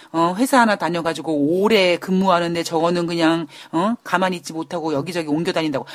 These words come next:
"아이고, 능력도 좋아. 취직도 잘해." 이렇게 <laughs> 저한테 뭐라고 하셨거든요.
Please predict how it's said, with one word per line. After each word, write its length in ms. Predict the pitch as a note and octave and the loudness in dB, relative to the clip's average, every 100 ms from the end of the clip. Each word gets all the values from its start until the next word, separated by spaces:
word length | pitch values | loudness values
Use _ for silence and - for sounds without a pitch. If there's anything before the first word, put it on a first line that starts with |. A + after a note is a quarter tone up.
| - | -2
"아이고, 300 | G3+ A#3+ G3 | 0 2 0
능력도 360 | B3 D#4+ D#4+ C4+ | 2 4 2 0
좋아. 400 | E4 D4+ C#4+ F4 - _ _ _ _ - | 4 6 4 2 -10 _ _ _ _ -8
취직도 260 | - - | -4 0
잘해." 340 | D4+ B3 B3 - | 2 2 0 -2
이렇게 340 | C4 C#4+ C4+ C4+ | 0 2 4 4
<laughs> 0 | |
저한테 420 | - A#3 A#3 G#3+ | 4 0 2 -2
뭐라고 240 | F3 F3 | -2 -2
하셨거든요. 680 | A3+ C#4 G3+ D#3 C3 A#2 | -4 -6 -8 -8 -10 -12